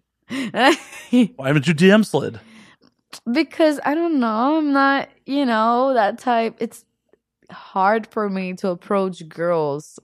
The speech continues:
Speaker 1: in reality. Guys are, let me tell you something. Guys are very easy.
Speaker 2: We are. I know.
Speaker 1: Okay? But girls, you gotta, like, work it your, yourself in, and, um, th-, not to say they, not to say specifically any ha-, anyone has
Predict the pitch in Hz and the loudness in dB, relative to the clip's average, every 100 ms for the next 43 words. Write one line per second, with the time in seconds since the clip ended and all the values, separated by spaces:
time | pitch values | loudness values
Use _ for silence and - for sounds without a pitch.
0 | - 175 165 156 156 156 156 156 - - | -10 -6 -6 -4 -2 -2 -4 -8 -12 -20
1 | - - 233 269 302 311 302 240 226 269 | -20 0 6 6 6 2 2 0 -2 0
2 | 277 302 262 233 190 175 175 185 208 214 | 0 2 2 0 -6 -6 -2 0 0 -2
3 | 185 185 185 165 156 139 147 165 147 107 | -2 -2 -4 -6 -8 -12 -6 2 2 2
4 | - 139 123 - _ _ 175 202 190 196 | -4 -4 -4 -6 _ _ -2 2 2 0
5 | - - - 185 208 196 196 214 240 233 | -8 -20 -8 2 4 4 2 2 2 2
6 | 208 202 208 196 185 180 202 196 208 196 | 2 4 4 2 0 -2 -2 -2 -6 -6
7 | - 190 185 180 180 185 208 185 180 - | -6 -6 -6 -6 -8 -4 0 0 0 -2
8 | 180 175 175 175 180 - 165 165 165 165 | 2 2 2 0 -6 -8 -8 -8 -8 -8
9 | 156 156 156 160 160 - 175 - 196 202 | -6 -6 -8 -10 -14 -12 -12 -10 -4 0
10 | 226 226 240 - 233 214 214 214 - - | 0 0 -6 -4 -2 -2 -2 -4 -8 -12
11 | 190 208 202 247 233 - 226 220 214 - | -4 -4 -2 -4 -4 -6 -4 -4 -6 -10
12 | - 208 214 202 214 - 202 208 220 - | -8 -6 -6 -8 -8 -6 -4 -2 -2 -2
13 | 214 214 208 208 196 202 - | -4 -2 -4 -2 0 0 -2